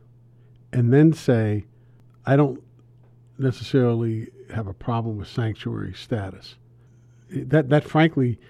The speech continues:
gets you to a crossroads where under Title Eight, Section thirteen twenty-four, you're committing a felony. You're committing a felony because under thirteen twenty-four, it clearly says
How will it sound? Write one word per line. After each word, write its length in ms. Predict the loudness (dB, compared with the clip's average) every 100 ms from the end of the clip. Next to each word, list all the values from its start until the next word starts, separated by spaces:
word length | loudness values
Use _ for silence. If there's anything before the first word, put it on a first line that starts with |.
| _ _ -20 _ _ -20 -20 -20 -20 -20 -20 _ -20 -16 -10 -10
gets 260 | 0 0 2
you 60 | 0
to 160 | 2
a 60 | 0
crossroads 720 | 2 0 0 -2 -4 -6 -6
where 420 | -2 2 0 -2
under 460 | -4 -2 -2 -2 -4
Title 320 | -4 -2 0
Eight, 160 | -2 -2 -8
Section 480 | -20 -8 -4 -4 -4
thirteen 320 | -6 -4 -4
twenty-four, 680 | -4 -6 -6 -4 -4 -4 -8 _ _ _ _ _ _ -6
you're 120 | -4
committing 280 | -2 -2 -2
a 40 |
felony. 440 | -4 -6 -8 -12 -20 _ _ _ _ _ _ _ _ _ _ _ _
You're 140 | 0 2
committing 360 | 6 6 6
a 40 | 4
felony 540 | 2 2 4 4 4
because 540 | 2 0 0 0 -2 -4
under 280 | -2 0
thirteen 400 | 0 -2 0 -2
twenty-four, 580 | 0 -2 -2 -2 -4 -4
it 100 | -6
clearly 360 | -2 0 0 -2
says 500 | -2 -4 -4 -6